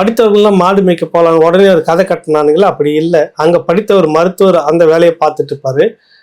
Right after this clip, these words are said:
எம் பி ஏ படிச்சவரா அவர் வந்து மார்க்கெட்டிங் வேலையை பார்த்துட்டு இருப்பாரு. கல்வி தகுதிக்கு ஏற்ற மாதிரி படிக்காதவர்கள் இருக்கிறாங்களோ, அவங்க பண்ணைகளை பராமரிப்பு வேலைகளை பார்க்கணும், தோட்டம் இப்படின்னு பல்வேறு இந்த உ-, அதாவது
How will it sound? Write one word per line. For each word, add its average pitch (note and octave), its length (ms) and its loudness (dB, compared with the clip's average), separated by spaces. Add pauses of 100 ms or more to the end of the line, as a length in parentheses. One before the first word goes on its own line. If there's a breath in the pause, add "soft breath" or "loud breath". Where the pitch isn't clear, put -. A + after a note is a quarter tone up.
எம் G3+ 180 2
பி B3 80 2
ஏ A#3+ 100 2
படிச்சவரா F#3+ 580 0
அவர் E3+ 180 2
வந்து F3+ 180 0
மார்க்கெட்டிங் F3 540 0
வேலையை E3 320 4
பார்த்துட்டு C#3+ 320 -4
இருப்பாரு. C#3+ 360 0
கல்வி G#3 280 0
தகுதிக்கு F#3 560 -2
ஏற்ற F3 240 0
மாதிரி E3+ 240 0 (140)
படிக்காதவர்கள் F3+ 760 0
இருக்கிறாங்களோ, D#3 440 0
அவங்க D3+ 180 0
பண்ணைகளை E3+ 500 2
பராமரிப்பு F3 600 0
வேலைகளை D3+ 400 2
பார்க்கணும், D3 460 -2 (460 soft breath)
தோட்டம் A3 420 0
இப்படின்னு A3+ 340 0
பல்வேறு B3 440 2
இந்த E3+ 200 0
உ-, E3+ 220 0 (380)
அதாவது A3+ 340 2